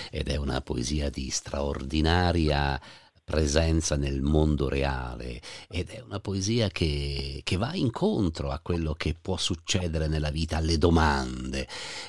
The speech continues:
Vivere a lungo con successo, torniamo al suo libro, vivere a lungo con successo, ma per vivere a lungo ci vuole una parola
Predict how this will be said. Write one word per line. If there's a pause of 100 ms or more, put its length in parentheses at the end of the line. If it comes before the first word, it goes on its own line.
Vivere
a
lungo
con
successo,
torniamo
al
suo
libro,
vivere
a
lungo
con
successo,
ma
per
vivere
a
lungo (300)
ci
vuole
una
parola